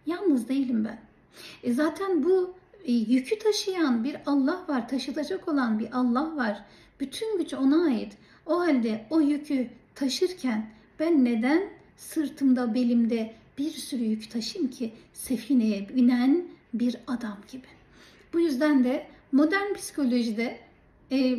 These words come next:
bile bunu kabul ediyor aslında. Dua eden insan stresle daha güçlü baş ediyor. Umutsuzluğa düşmüyor.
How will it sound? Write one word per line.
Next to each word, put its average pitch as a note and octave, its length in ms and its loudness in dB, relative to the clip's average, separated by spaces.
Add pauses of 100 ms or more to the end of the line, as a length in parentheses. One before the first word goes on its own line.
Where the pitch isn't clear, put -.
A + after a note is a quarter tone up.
(180)
bile D4+ 260 0
bunu E4+ 160 2
kabul D4+ 300 0
ediyor D4 260 0
aslında. A3 280 -2
Dua C#4+ 240 2
eden C4+ 220 2
insan C#4 360 0
stresle C#4 680 -4
daha A#3+ 180 -4
güçlü A3+ 340 -6
baş G#3 200 -8
ediyor. A3+ 300 -12 (420)
Umutsuzluğa C#4 800 2
düşmüyor. A3+ 480 -2